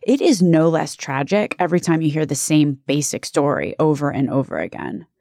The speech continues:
And last problem that I'll mention, people who are in pain or damaged physically or mentally need compassionate care.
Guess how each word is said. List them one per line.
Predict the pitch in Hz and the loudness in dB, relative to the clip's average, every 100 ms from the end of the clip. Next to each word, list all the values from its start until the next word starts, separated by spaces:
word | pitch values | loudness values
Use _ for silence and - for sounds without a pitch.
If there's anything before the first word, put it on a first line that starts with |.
| _ _ _ | _ _ _
And | 226 233 | 2 4
last | 233 196 - | 4 0 -4
problem | - 71 78 - - _ | -6 -6 -6 -10 -16 _
that | 151 139 | -4 -2
I'll | - | -4
mention, | 78 - - - - _ _ - _ | -6 -8 -10 -12 -14 _ _ -20 _
people | 269 277 370 | 0 2 2
who | 240 | 2
are | 180 147 | 4 2
in | 143 | 0
pain | - - 165 156 147 202 247 277 _ | -6 -6 0 2 2 4 4 2 _
or | - 151 | -4 -4
damaged | 143 - 143 135 147 196 185 - | -4 -4 -2 0 0 0 -2 -8
physically | - 160 180 - 170 165 | -4 -2 -2 0 0 0
or | - | -2
mentally | 139 156 151 147 147 156 151 | -2 2 2 0 -2 -2 -2
need | - 175 185 170 | -2 0 0 -2
compassionate | 170 151 143 - 143 - | -6 -6 -6 -4 -4 -4
care. | - 92 85 | -6 -4 -6